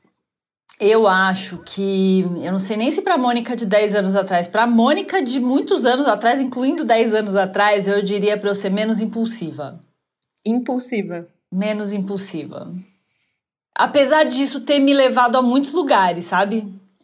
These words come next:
Speaker 1: É, acho que essa coisa de ser impulsiva muitas vezes e tomar as decisões, tipo, "Tá bom, vou", sabe? É, me levou pra muitos lugares bons, assim. Mas hoje em dia eu tenho pensado mais.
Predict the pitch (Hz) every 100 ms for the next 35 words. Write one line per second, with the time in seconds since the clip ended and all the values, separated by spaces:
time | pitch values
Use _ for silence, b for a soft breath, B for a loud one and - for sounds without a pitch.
0 | _ _ _ _ _ - 202 202 202 226
1 | - 233 220 208 226 233 233 220 208 -
2 | 214 202 208 185 - - 226 254 247 220
3 | 208 - 220 190 190 196 190 180 160 196
4 | 233 226 185 190 180 208 185 202 233 196
5 | 202 202 190 202 202 208 196 180 170 -
6 | - - 190 190 185 240 226 208 190 165
7 | 247 214 156 147 143 196 220 233 208 190
8 | B B B B B - 202 202 208 302
9 | 196 196 190 185 190 220 233 220 233 240
10 | 226 226 302 285 247 240 285 294 311 214
11 | 196 190 196 196 180 165 160 B B B
12 | B _ - 202 220 226 226 233 214 233
13 | 226 233 196 226 226 226 226 214 220 214
14 | - 202 196 202 156 - - - -